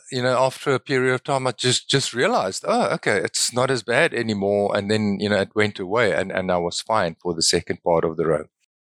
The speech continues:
So, yeah, and then I have to confess, I did have a bit of seasickness the, the first two days.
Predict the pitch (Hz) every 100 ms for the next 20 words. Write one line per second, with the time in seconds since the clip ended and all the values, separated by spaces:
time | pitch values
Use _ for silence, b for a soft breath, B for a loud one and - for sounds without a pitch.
0 | - - 123 123 123 127 - 143 156 139
1 | 120 123 127 127 120 120 131 - 139 -
2 | 117 - 120 - 110 104 110 110 107 104
3 | 101 92 101 98 - - 117 - 113 120
4 | 151 - - 107 101 98 98 95 - 101
5 | - 117 123 - - 135 104 107 117 220
6 | 247